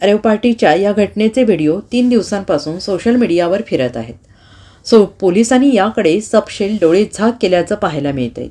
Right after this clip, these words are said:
त्यामुळे पोलिसांनी अर्थपूर्ण दुर्लक्ष केलंय का,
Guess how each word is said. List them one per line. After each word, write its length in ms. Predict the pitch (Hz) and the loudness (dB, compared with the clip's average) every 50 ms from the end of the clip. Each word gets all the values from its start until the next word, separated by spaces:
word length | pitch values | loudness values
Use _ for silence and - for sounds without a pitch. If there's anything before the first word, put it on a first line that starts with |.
| - | -4
त्यामुळे 360 | 170 160 160 156 131 143 190 220 - - - - - - - - - - - - | -4 -2 -2 -2 -2 -4 -4 -6 -12 -20 -20 -20 -20 -20 -20 -20 -20 -20 -4 2
पोलिसांनी 580 | 220 196 190 240 262 - 294 277 262 220 151 - - | 2 4 6 6 4 6 4 4 4 2 0 -2 -4
अर्थपूर्ण 600 | - 202 208 220 220 254 269 262 277 277 269 285 | -2 0 0 0 2 0 2 2 2 2 4 2
दुर्लक्ष 480 | 262 247 220 214 214 214 214 - - 240 233 - | 2 2 0 0 0 -4 -4 -2 -2 -4 -2 0
केलंय 240 | 190 165 165 175 | 0 2 2 0
का, 240 | 180 - - 135 127 | 0 -2 -8 -12 -12